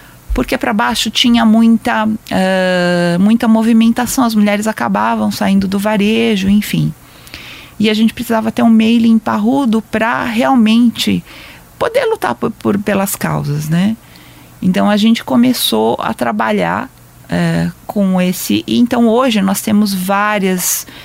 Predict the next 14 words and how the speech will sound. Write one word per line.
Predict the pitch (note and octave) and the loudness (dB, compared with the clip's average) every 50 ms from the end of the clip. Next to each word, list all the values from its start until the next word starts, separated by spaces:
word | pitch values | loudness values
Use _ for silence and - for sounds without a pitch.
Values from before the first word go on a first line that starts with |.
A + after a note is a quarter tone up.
| - - - - - - | -20 -20 -20 -14 -8 -6
diretoras | D3 E3+ F#3 F3 F3+ F3+ F3 - F#3 F3+ F3 E3 E3 E3 D#3 D#3 E3 | -2 0 2 2 2 0 -2 -2 -2 0 0 0 0 0 0 0 -2
aí | E3 D#3 D#3+ D#3+ | -2 0 0 -2
presentes, | E3 - E3 E3+ D#3 D#3 E3+ E3+ E3+ F#3 F3 - - D#3+ D3+ D#3 E3 | -2 -2 -2 -2 -2 0 0 0 2 2 0 0 0 -2 -2 -2 -2
diretoras | E3 E3+ D#3+ E3 E3 - E3+ E3+ E3+ E3 E3+ D#3+ D3+ C#3+ | 0 0 0 -2 -2 -2 -2 -2 0 0 0 0 0 0
de | D3 - | -2 -4
Carrefour, | - - F3 F#3+ F#3 F3+ E3+ - - - - E3 E3 D#3+ D#3 | -4 -4 -2 0 0 0 0 -2 -4 -4 -2 0 0 0 0
diretoras | D#3 D#3 D3 D#3+ - E3+ E3 E3+ E3 | -2 -2 -4 -4 -2 -2 -2 -2 -2
de | D#3+ E3 | -2 -2
Big, | D#3+ E3 F3 E3 E3 D#3+ E3 E3 E3 E3+ E3 | -4 -4 -2 -2 0 0 0 -2 -2 -2 -4
diretoras | D3+ E3 D#3+ D#3 D#3+ D#3 - - D#3+ D#3 D#3 D#3 | -2 -2 -2 -2 -2 -4 -4 -4 -2 -2 -2 -2
de | D3+ D3 C#3+ | -2 -4 -4
D | D3 D#3+ E3 | -4 -4 -4
P | - - E3 | -4 -4 -4
S | E3+ E3+ - - - | -4 -4 -4 -6 -6